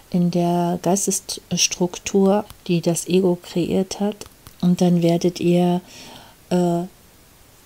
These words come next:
immer wieder und immer wieder bestimmte, äh, Gefühle und Emotionen wählen. Und ihr werdet erleben, dass Ärger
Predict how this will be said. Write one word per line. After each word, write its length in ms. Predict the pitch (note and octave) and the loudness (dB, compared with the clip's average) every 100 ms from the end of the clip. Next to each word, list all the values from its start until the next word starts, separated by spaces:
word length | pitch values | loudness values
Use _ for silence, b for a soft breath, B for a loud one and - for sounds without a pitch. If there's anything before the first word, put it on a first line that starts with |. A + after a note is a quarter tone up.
| - - - | -20 -20 -6
immer 300 | - G3 F3+ | 4 4 4
wieder 320 | F3+ G3+ G#3 F#3 | 2 0 0 0
und 140 | F3+ | -2
immer 280 | F3+ F3 E3+ | -2 -2 0
wieder 300 | F#3+ G3 F#3 | 0 0 0
bestimmte, 840 | F3 - F#3 G3 G3+ F3+ F3 E3+ F3+ B B B B - | -2 -2 0 0 0 -2 -2 -2 -6 B B B B -8
äh, 300 | F3 E3+ E3+ | -4 -4 -6
Gefühle 460 | - - G#3 G3+ | -8 -6 -2 0
und 320 | F3+ E3 E3+ - | 0 -2 -4 -2
Emotionen 680 | E3+ E3 - F3+ F#3 F3+ | -2 -2 -2 0 2 2
wählen. 460 | E3+ E3+ F3 F3+ G3 - - - - - | 0 0 0 -2 -4 -10 -20 -18 -14 -2
Und 320 | F#3 F#3 F3+ | 0 2 2
ihr 240 | E3 E3+ E3+ | 0 0 2
werdet 360 | F3 F3 F3+ | 0 0 -4
erleben, 420 | D#3+ E3 F#3+ F3+ | -4 0 0 2
dass 360 | F3 E3+ - - - - - | 0 0 -4 -6 -14 -16 -2
Ärger 540 | F3 F#3 F#3+ F#3+ F#3+ | 2 2 2 2 0